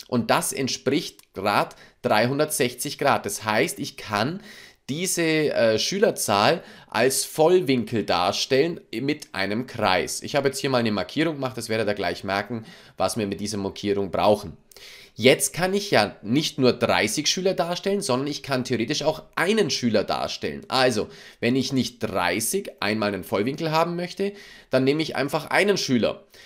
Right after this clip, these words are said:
Das entspricht zwölf Grad. Warum? Über den Dreisatz wissen wir das ja, wie wir das machen. Wir müssen hier geteilt durch dreißig rechnen und hier geteilt durch dreißig rechnen.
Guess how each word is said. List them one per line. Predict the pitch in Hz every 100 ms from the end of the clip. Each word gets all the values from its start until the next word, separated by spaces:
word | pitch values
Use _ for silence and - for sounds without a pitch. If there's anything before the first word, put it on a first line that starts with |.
| - -
Das | 127 151
entspricht | - 143 - 143 147 -
zwölf | 131 139 135
Grad. | 113 85 78
Warum? | 98 110 175 - - _
Über | - 117
den | 117
Dreisatz | 135 143 160 -
wissen | 151 175
wir |
das | 165 156
ja, | 156
wie | 139
wir | 143
das | 143 143
machen. | 151 143 156 151 - - -
Wir | 120
müssen | 127 135 135
hier | 127 180
geteilt | 190 170 165 160
durch | 151
dreißig | - 135 143 143 143
rechnen | 135 135 135 139 139 - -
und | 131 131 -
hier | - 117 135
geteilt | 131 - 117 101 101
durch | 95 -
dreißig | 92 85 85 104 -
rechnen. | 92 90 127 165